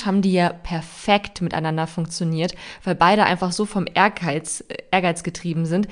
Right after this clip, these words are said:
Die haben sich dann ja auch gelobt und so. Und man hat dann halt gesehen, dass sie darüber dann halt wieder zusammenwachsen und dass sie dann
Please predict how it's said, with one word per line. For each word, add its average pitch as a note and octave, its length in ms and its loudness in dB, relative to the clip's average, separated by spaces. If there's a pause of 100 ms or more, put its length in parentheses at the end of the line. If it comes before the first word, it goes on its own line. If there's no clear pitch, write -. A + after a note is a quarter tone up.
(260)
Die F3 100 -2
haben F3+ 100 4
sich G3+ 80 2
dann F#3+ 140 0
ja F3+ 80 2
auch - 160 0
gelobt F3+ 420 2
und A3 140 0
so. A#3 200 4 (420)
Und G3+ 340 2 (220)
man F#3+ 240 0
hat A#3+ 160 0
dann A#3+ 120 4
halt A3+ 180 0
gesehen, G#3 320 4
dass G#3 180 2
sie F#3 180 -4
darüber A3+ 580 2
dann G#3 220 0
halt F#3+ 160 -2
wieder G#3 240 2
zusammenwachsen B3+ 1080 0 (260)
und A3+ 360 4 (240)
dass G#3+ 320 0
sie G#3+ 140 0
dann A3+ 260 2